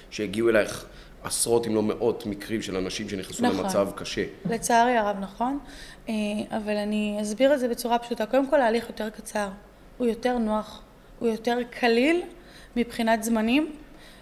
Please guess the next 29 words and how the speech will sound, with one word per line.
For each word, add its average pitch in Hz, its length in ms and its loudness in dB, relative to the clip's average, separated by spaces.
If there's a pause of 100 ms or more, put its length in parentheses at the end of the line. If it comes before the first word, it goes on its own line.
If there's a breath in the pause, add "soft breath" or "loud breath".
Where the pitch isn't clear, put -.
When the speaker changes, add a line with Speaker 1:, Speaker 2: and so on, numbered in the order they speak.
(120)
Speaker 2:
ואם 262 340 8
אתה 285 220 8
עומד 277 340 10
בזמנים 262 520 4
לפי 220 220 -2
מה 247 180 6
שמבקשים 240 580 0
ממך, 269 300 2
זאת 254 180 0
אומרת, 220 280 0
הגשת 208 360 2
דוחות, 233 440 0
תשלום 247 380 0
חודשי, 247 520 0 (300 loud breath)
חקירה 247 540 6
אצל 254 260 4
הממונה, 254 440 6 (640 loud breath)
א-, 262 40 4
אין 311 300 6
סיבה 294 380 8
שלא 269 180 6
תקבל 269 420 6 (220)
תוכנית 277 400 2
הבראה 247 280 4
לשלושים 277 640 2
ושישה 302 360 4
חודשים. 269 500 2
זאת 247 200 -2
אומרת, 254 340 6